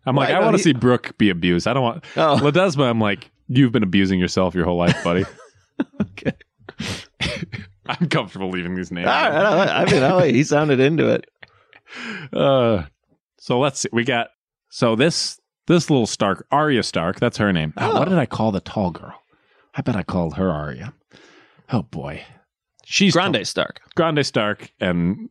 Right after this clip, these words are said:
Speaker 1: Arya Stark. And, um, Arya Stark, she learns how to be invisible, and she's got a list of people she needs to kill. That's, like, her whole thing. She's very vengeful.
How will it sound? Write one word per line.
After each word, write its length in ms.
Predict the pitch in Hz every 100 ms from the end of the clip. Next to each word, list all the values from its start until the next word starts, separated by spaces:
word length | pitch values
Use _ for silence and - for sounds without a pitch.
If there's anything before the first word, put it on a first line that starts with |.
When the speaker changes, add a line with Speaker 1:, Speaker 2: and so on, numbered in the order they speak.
| -
Speaker 1:
Arya 300 | 107 92 85
Stark. 460 | - 85 85 - _ _
And, 240 | 98 87
um, 380 | 85 85 95 147 - _
Arya 240 | 123 135
Stark, 540 | 123 - 107 98 - - _ _ _ _
she 180 | - 190
learns 220 | 180 160
how 100 | 147
to 60 | 135
be 100 | 127
invisible, 600 | 113 107 107 107 104 98 _ _ _ _ _
and 480 | 104 92 90 87 90 _ _
she's 200 | - 123
got 140 | 147 110
a 40 |
list 400 | 92 117 131 -
of 160 | 101 -
people 300 | 143 170 156
she 120 | 165
needs 180 | 165 -
to 80 | 180
kill. 340 | 180 208 180 - _ _ _
That's, 180 | 120 127
like, 100 | 107
her 160 | 104 87
whole 120 | 78
thing. 120 | 64
She's 160 | - 107
very 220 | 117 110
vengeful. 600 | 80 73 76 - 76 -